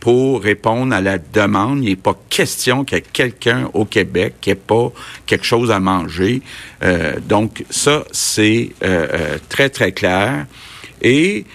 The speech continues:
euh, bon, évidemment, euh, il faut s'attendre à ce qu'il y ait plus de gens dans les banques alimentaires. Puis là, je veux, euh, dire aux Québécois, là, faut pas être gêné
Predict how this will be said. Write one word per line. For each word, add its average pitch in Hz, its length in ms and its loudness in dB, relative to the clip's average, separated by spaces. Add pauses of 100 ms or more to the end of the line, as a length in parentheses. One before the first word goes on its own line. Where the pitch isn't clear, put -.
(340)
euh, 92 300 2
bon, 110 260 2
évidemment, 107 640 0 (380)
euh, 80 400 0 (160)
il - 60 -20
faut - 200 -2
s'attendre 117 480 0
à 92 60 0
ce - 80 -8
qu'il 101 120 2
y - 20 -4
ait 90 40 -6
plus 123 320 0
de 95 160 2
gens 113 420 -2 (400)
dans 92 540 2
les 85 160 0
banques 107 360 0
alimentaires. 92 600 -2
Puis - 160 -4
là, 196 80 2
je 123 140 -8
veux, 143 340 2
euh, 87 300 0 (420)
dire 135 480 0
aux 92 80 2
Québécois, 92 720 0
là, 104 180 0
faut 110 200 0
pas 202 180 2
être 107 140 0
gêné 92 640 0